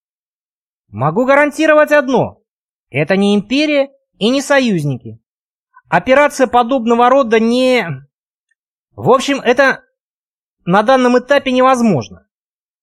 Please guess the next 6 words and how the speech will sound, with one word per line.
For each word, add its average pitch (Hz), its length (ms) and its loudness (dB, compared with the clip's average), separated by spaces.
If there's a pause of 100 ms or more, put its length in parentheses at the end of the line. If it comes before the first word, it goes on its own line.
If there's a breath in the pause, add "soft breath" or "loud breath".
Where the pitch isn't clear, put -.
(180)
Согласен 247 600 -2
с - 80 -12
Анечкой, 294 540 -4 (220)
подготовка 208 800 0 (180)
на 165 180 2
уровне, 202 540 0